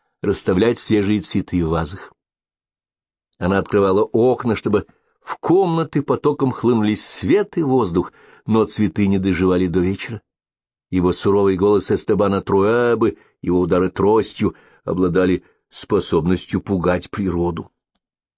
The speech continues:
Когда он проходил мимо, домашние животные разбегались,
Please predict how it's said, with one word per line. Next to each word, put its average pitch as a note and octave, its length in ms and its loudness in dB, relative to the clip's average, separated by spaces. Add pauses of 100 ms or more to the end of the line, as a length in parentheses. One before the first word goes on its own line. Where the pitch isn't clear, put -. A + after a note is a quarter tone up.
(160)
Когда F#2 500 -2
он F#2+ 140 0
проходил F#2 480 0
мимо, F#2+ 460 0 (760)
домашние F2+ 640 -2
животные F2 500 0
разбегались, C3+ 720 0